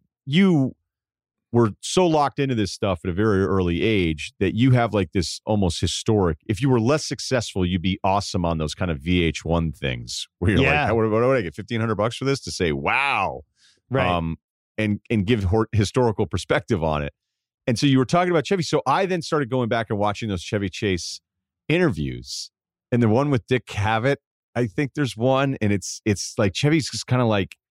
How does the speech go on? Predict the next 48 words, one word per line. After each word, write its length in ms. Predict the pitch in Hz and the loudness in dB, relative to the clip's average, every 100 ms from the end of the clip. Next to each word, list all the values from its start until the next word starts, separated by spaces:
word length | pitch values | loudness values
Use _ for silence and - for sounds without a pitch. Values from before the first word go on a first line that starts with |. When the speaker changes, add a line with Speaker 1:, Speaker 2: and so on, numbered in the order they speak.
| _ _ _ - | _ _ _ 2
Speaker 1:
he'd 100 | 120 | 4
have 180 | 143 | 2
this 180 | 135 110 - | 0 -2 0
attitude 600 | 117 175 - - 98 87 | 0 0 -2 0 0 2
where 120 | 95 | 0
if 140 | 87 | 0
you 60 | 104 | 0
didn't 200 | 117 123 | 0 0
bring 260 | 82 113 135 | 0 0 0
it 120 | 117 | -2
the 80 | 87 | -2
right 260 | 95 101 | 0 0
way, 300 | 80 104 110 | 0 2 2
he 100 | 82 92 | 0 -2
was 100 | 78 | -2
gonna 140 | 90 | -2
let 180 | 87 95 | 0 0
you 100 | 87 | 0
have 340 | 78 98 113 | 2 2 0
it. 100 | 64 - | -4 -8
And 80 | 87 | -4
sometimes 380 | 123 120 123 117 | -2 0 2 2
Speaker 2:
Yeah. 140 | 104 87 | 2 0
Speaker 1:
it 60 | 113 | 0
was 140 | 95 | 0
justified 520 | - 110 - 101 101 92 | 2 -2 -2 -2 0 0
and 80 | |
other 120 | 92 87 | -2 -2
times 260 | 98 80 | -4 -2
it 60 | 85 | 0
wasn't. 300 | 143 135 120 - - | 0 0 -6 -14 -10
So 140 | - | -6
anyway, 340 | 127 185 147 107 | 0 2 2 2
then 180 | 127 156 | 0 0
I 120 | 156 | 0
ended 180 | 147 131 | 0 0
up 100 | 120 | 0
on 100 | 107 | -4
this 160 | 87 | -4
Letterman 440 | 104 135 131 120 - | -2 0 0 -2 -2
thing, 360 | 120 107 101 - | 0 0 -2 -4
and 160 | 98 | -4
then 100 | 110 127 | 0 0
I 60 | |
started 280 | 113 123 90 | -2 -4 -4
thinking 220 | - 120 | -4 -2
about 200 | 113 101 - | 2 2 2
that. 180 | 90 | 0